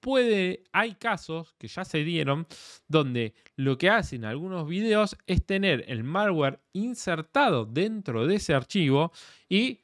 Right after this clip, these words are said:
por ejemplo, aprovechan una vulnerabilidad de un programa que usamos varios de nosotros que se llama V L C. Entonces, V L C tiene una vulnerabilidad que es, un, por ejemplo, una ejecución remota de código.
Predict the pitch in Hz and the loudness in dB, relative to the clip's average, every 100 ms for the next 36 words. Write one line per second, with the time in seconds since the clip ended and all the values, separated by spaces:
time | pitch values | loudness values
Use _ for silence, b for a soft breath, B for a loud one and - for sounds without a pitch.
0 | _ 185 190 196 220 214 226 170 151 160 | _ -2 -2 -2 0 2 2 2 0 0
1 | 170 190 156 160 156 160 160 165 156 165 | 0 -2 0 0 0 0 2 2 2 2
2 | 170 196 175 156 170 160 139 156 143 170 | 2 2 2 0 0 -2 -6 -2 0 0
3 | 165 - 120 110 156 143 120 151 151 113 | -2 -2 -6 -4 -4 -2 2 2 0 -2
4 | 110 117 123 175 160 190 - B B B | -4 -4 -6 -6 -2 -4 -4 B B B
5 | - 190 208 220 220 165 151 135 110 92 | -2 0 0 2 4 4 2 2 -6 -12
6 | - _ _ B B - 139 151 113 107 | -18 _ _ B B -6 -2 0 0 -2
7 | 135 147 156 240 156 - 127 131 135 127 | 2 2 4 2 0 -4 -6 -4 -2 -2
8 | 143 156 165 185 202 247 262 262 _ _ | 0 2 2 2 0 -2 -2 -4 _ _
9 | - 113 104 120 113 117 113 - 147 117 | -6 -6 -6 -16 -10 -6 -6 -4 -4 -4
10 | 110 101 113 104 98 156 135 117 127 147 | -6 -4 -4 -6 -4 -4 -2 -2 0 0
11 | 180 240 214 269 | 0 2 2 2